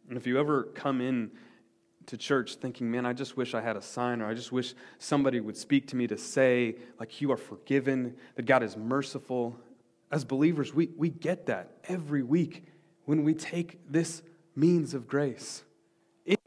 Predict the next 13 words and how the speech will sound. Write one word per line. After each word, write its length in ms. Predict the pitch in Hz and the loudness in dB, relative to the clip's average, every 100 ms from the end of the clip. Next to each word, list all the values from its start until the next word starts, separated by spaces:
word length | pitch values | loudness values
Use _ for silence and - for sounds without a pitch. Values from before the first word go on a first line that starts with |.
| - | 4
is 320 | 190 190 202 | 6 6 2
your 200 | 131 135 | 0 0
sign. 360 | - 127 113 92 - _ _ _ _ _ _ _ _ _ | -2 -4 -4 -8 -18 _ _ _ _ _ _ _ _ _
Show 440 | - - - 170 180 | -12 -6 4 6 6
you, 100 | 180 - - - | 4 -4 -20 0
this 200 | 175 170 | 2 2
is 140 | 175 | -4
what 160 | 143 - | -4 -6
Christ 460 | - 151 156 147 - | -6 -8 -8 -10 -8
has 220 | 127 113 | -10 -8
done 420 | - 139 139 127 - - | -4 0 0 -2 -10 -20
for 420 | - - - 160 151 | -20 -10 -2 2 2
you, 400 | 127 131 101 | 0 -2 -4